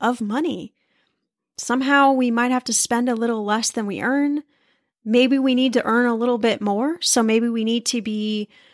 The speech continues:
aggressive when we're negotiating our salary, or maybe it's about a side hustle, or maybe it's just earning more in our investments, right? Being more mindful of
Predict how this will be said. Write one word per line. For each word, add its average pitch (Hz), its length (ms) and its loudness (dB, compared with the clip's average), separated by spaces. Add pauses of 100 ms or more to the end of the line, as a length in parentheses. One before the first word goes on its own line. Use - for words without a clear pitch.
(240)
aggressive 214 720 -2
when 208 160 0
we're 196 120 -2
negotiating 190 600 -2
our 185 100 -8
salary, 254 800 4
or 185 540 -6 (320)
maybe 226 300 -2
it's 220 120 -6
about 190 220 -4
a 190 60 -10
side 269 320 2
hustle, 226 440 0
or 190 80 -4
maybe 262 280 0
it's 285 140 -2
just - 260 -2 (400)
earning 247 280 4
more 240 440 2
in 214 220 -4
our 202 200 0
investments, 196 640 -2
right? 220 180 0
Being 220 200 -2
more 226 240 0
mindful 214 560 0
of 208 400 -2